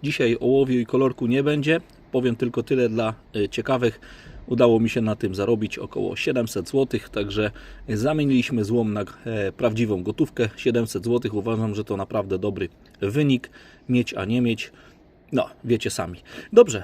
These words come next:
podsumowanie pierwszego wypadu u Rafałów. Tutaj taka brosza bardzo mi przypomina, nie wiem czemu, jakąś anglosaksońską broszę.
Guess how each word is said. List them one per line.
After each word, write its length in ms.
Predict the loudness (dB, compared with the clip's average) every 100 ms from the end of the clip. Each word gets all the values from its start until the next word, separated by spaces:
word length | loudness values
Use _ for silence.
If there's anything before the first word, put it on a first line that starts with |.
| -6
podsumowanie 520 | -6 -4 -2 -2 -2
pierwszego 360 | -2 -2 -2 -2
wypadu 340 | -2 -2 -2
u 240 | -2 -2 -4 -6 -6
Rafałów. 560 | -4 0 0 0 -8 -20 -12
Tutaj 260 | -4 0 0
taka 220 | -2 -4
brosza 440 | 0 0 2 -2 -4 -16 -20 -16 -8 0
bardzo 400 | 2 0 -2 -4
mi 120 | -4
przypomina, 460 | -6 -4 -2 -2
nie 140 | -4 -4
wiem 140 | -6
czemu, 300 | -6 -6 -2
jakąś 440 | -4 -6 -12 -12 -12 -6
anglosaksońską 920 | -6 -6 -6 -8 -8 -10 -8 -10 -6
broszę. 420 | -6 -4 -4